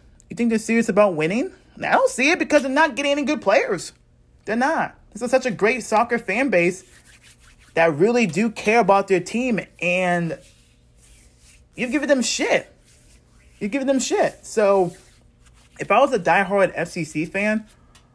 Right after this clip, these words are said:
I would not renew my season ticket until I know change is happening, until I,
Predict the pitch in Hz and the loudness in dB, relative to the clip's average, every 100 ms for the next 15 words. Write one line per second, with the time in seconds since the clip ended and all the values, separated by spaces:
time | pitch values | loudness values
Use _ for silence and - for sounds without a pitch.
0 | _ 196 233 233 233 208 202 226 190 185 | _ -2 2 2 2 2 0 0 0 -2
1 | 190 180 220 208 165 - 170 170 - 214 | -4 -2 0 0 0 -2 -4 -4 0 2
2 | 190 - 202 254 254 277 277 - 214 220 | 2 -2 -6 -4 -2 0 -2 -4 -2 -2
3 | 208 175 226 185 127 117 _ _ _ 190 | 0 0 0 -2 -10 -14 _ _ _ -6
4 | 185 214 190 233 240 | -2 0 2 2 0